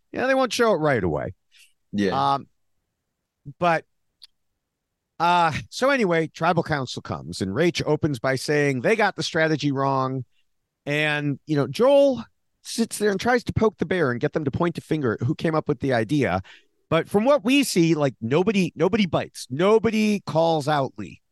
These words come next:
Speaker 1: So either they're all afraid of him or, I, I mean, I don't know why Rach and Ashley would be afraid of him at this point, but nobody wants to call him out. Uh, and Rach pushes back on the idea that a woman needs to go in order for the tribe to be stronger.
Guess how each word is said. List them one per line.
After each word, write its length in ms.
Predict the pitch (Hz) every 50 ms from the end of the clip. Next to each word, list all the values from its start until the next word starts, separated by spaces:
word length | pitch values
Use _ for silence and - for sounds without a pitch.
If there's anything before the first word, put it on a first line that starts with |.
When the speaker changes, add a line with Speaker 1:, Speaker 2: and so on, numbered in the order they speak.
| _ - - - _
Speaker 1:
So 300 | - - - 139 131 127 -
either 240 | 160 180 160 165 156
they're 200 | 160 156 156 180
all 140 | 202 208
afraid 340 | 208 - - 175 185 190 175
of 80 | 185 151
him 340 | 175 175 180 180 180 180 175
or, 560 | - - 131 135 135 135 131 135 135 131 -
I, 120 | - 139 - -
I 40 | 151
mean, 160 | 147 147 139
I 80 | 135 135
don't 220 | 120 156 156 139
know 160 | - 143 143
why 240 | 143 135 135 127 123 113 - _ -
Rach 240 | 92 110 120 117 -
and 100 | - 95
Ashley 360 | 92 95 120 - - 170 170
would 140 | 165 165 165
be 100 | 165 165
afraid 280 | 170 - 175 180 185 180
of 60 | 160
him 140 | 170 165 180
at 80 | 180
this 160 | - 180 170
point, 340 | - - 180 190 196 175 - _ _ -
but 200 | 127 117 117 - _ _ _ _ _ _ _ _ _ _ _ _ _ _ _
nobody 300 | - 127 160 160 165 156
wants 260 | 147 147 143 139 135 -
to 60 | -
call 240 | - - 110 107 101
him 80 | 90
out. 160 | 85 58 67 - _ _ _ _ _ _ _ _ _ _ _ _ _ _ _ _ _ -
Uh, 360 | - 120 123 127 127 123 120 - _
and 240 | 120 127 123 117 -
Rach 420 | - 127 180 214 226 165 - - -
pushes 320 | - 170 160 - 135 113
back 300 | - - 196 202 202 - 180
on 100 | 180 180
the 140 | 185 180
idea 480 | 175 175 151 170 170 175 170 170 170 160
that 140 | 120 110 95
a 60 | 101
woman 280 | 117 185 233 220 214 196
needs 240 | 202 196 160 143
to 80 | - -
go 260 | 151 175 170 170 165
in 60 | 156
order 180 | 156 151 147 143
for 140 | - - 123
the 80 | 107
tribe 260 | - - 131 127 127 110
to 60 | 104
be 80 | 87 92
stronger. 680 | - - - 151 160 170 165 160 160 156 160 160 147